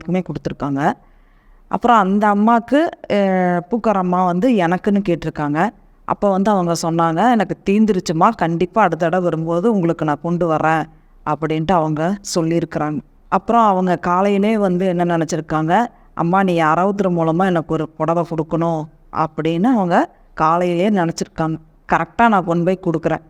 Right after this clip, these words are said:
உடனே அந்த அம்மாவுக்கு ஒரே சந்தோஷம். "அம்மா, நான் காலையிலே நினச்சேம்மா, இந்த மாதிரி யாரோ ஒருத்தர் மூலமா இன்னைக்கு எனக்கு புடவை கிடைக்கும்னு நான் நினச்சேன், நீங்க கொண்டு வந்து கொடுக்குறீங்க, ரொம்ப சந்தோஷம்" அப்படின்னு சொல்லிட்டு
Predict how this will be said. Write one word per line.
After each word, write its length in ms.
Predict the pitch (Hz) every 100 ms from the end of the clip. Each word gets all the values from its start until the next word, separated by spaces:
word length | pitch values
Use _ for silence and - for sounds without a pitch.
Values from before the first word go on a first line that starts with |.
| _ -
உடனே 380 | 151 151 170 190
அந்த 220 | 180 151
அம்மாவுக்கு 400 | 151 170 175 170
ஒரே 200 | 156 165
சந்தோஷம். 640 | - 151 151 170 160 - - _
"அம்மா, 160 | 160 160
நான் 140 | 156
காலையிலே 640 | 147 143 170 170 180 196
நினச்சேம்மா, 600 | 170 160 180 160 160 156 160 - - _ _ -
இந்த 140 | 160
மாதிரி 580 | 160 170 185 170 151 147 139 - _
யாரோ 420 | 160 151 180 202
ஒருத்தர் 180 | 220 202
மூலமா 440 | 180 170 175 180
இன்னைக்கு 340 | 190 170 156 156
எனக்கு 180 | 151 -
புடவை 320 | 165 175 175
கிடைக்கும்னு 500 | 160 156 156 175 170
நான் 180 | 147 151
நினச்சேன், 380 | 151 170 156 147 - _ _ -
நீங்க 260 | 165 165
கொண்டு 220 | 160 165
வந்து 180 | 170 165
கொடுக்குறீங்க, 600 | 156 151 151 147 147 147 139
ரொம்ப 260 | 147 165
சந்தோஷம்" 760 | 175 156 160 165 151 160 156 135 - _ _ -
அப்படின்னு 420 | 135 143 170 165
சொல்லிட்டு 480 | 156 151 147 208